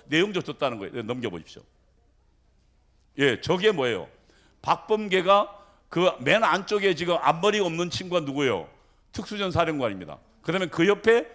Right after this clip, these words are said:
김현태 특-, 특임 단장입니다. 이들이 지금 회-, 회유당했다고 설명했어요. 네, 넘겨보십시오. 이렇게, 이렇게 이야기했어요. "십이월 오 일 전후로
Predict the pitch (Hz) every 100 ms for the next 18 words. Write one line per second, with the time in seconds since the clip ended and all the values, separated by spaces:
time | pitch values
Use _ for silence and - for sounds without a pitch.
0 | _ _ - 180 190 208 190 220 214 185
1 | - 190 - 233 214 214 151 175 170 131
2 | 98 82 - _ _ _ _ 185 220 277
3 | 240 254 254 196 220 233 - _ _ -
4 | 302 320 277 247 214 214 202 196 190 156
5 | 143 147 156 143 151 110 98 - 76 _
6 | _ _ _ _ _ _ _ _ _ _
7 | _ _ _ _ _ _ _ _ _ _
8 | _ _ _ _ _ _ 175 190 196 214
9 | 262 226 175 135 107 107 82 - - 240
10 | 220 240 214 139 156 208 226 190 165 156
11 | 196 233